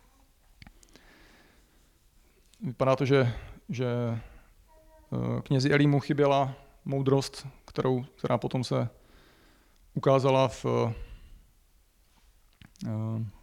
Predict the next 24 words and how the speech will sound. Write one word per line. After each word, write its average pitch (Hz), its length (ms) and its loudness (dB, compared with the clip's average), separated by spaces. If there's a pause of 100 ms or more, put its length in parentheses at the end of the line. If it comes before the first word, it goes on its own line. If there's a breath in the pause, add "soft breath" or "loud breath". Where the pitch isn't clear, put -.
(760 soft breath)
když 120 160 -4
přišel - 360 -2
král 120 380 -2 (720 loud breath)
Šalamoun, 156 420 6
který, 143 360 4
eh, - 280 -8 (180)
ve 127 80 -2
svých - 260 -4
příslovích 139 680 2
napsal, 131 640 0 (1300 soft breath)
že, 127 220 -4 (800)
že 120 460 -4 (1600 soft breath)
někdy 127 180 2
je 131 40 2
potřeba 131 440 0 (1200)
svoje 135 260 0
děti 127 180 -2
vzít 131 180 0
holí, 147 340 2 (180)
aby 123 380 -2
jejich 127 280 -2
duše 127 200 -4
byla 127 120 2
zachráněna 127 640 2